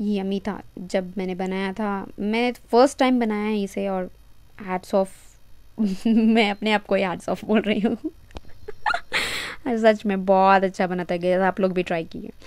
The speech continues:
तो मैंने यहाँ पे प्यूरी डाल ली है, मैं इसे अच्छे से मिक्स कर रही हूँ। और जो चिकन का मसाला जो मिक्स लेफ्ट ओवर हो गया, तो मैं उसको भी मैंने पानी डाल के डाल लिया। थोड़ी सी मैंने थिक क्रीम, फ्रेश क्रीम, जो भी आप करें हैं वो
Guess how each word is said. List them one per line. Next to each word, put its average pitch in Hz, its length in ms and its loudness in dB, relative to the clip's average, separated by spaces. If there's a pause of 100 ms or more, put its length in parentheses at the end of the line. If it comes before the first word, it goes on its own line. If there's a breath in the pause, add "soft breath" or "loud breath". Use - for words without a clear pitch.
(220 loud breath)
तो 220 60 4
मैंने 220 220 6
यहाँ 208 100 6
पे 214 100 2
प्यूरी 180 280 2
डाल 180 180 4
ली 214 140 2
है, 226 80 2
मैं 190 180 2
इसे - 140 -6
अच्छे 190 260 -2
से 240 120 0
मिक्स 190 220 -4
कर 180 200 -2
रही 185 160 -2
हूँ। 202 240 -2
और 226 140 6
जो 240 240 4
चिकन 208 320 -2
का 240 100 -2
मसाला 190 380 0
जो 202 320 0 (100)
मिक्स 202 500 -4
लेफ्ट 190 500 -2
ओवर 202 180 0
हो 196 240 -4
गया, 185 180 -2
तो 185 140 -6
मैं 175 220 -6
उसको 202 440 -2
भी 247 140 2
मैंने 190 260 0
पानी 170 300 -6
डाल 170 200 -4
के 170 140 -6
डाल 170 200 -4
लिया। 185 280 -4 (500 loud breath)
थोड़ी 277 280 8
सी 285 120 2
मैंने 254 300 4 (200)
थिक 214 160 -6
क्रीम, 226 200 0
फ्रेश 220 340 2
क्रीम, 214 240 0
जो 196 160 2
भी 208 140 0
आप 190 160 2
करें 180 220 -2
हैं 185 180 -4
वो 180 320 -2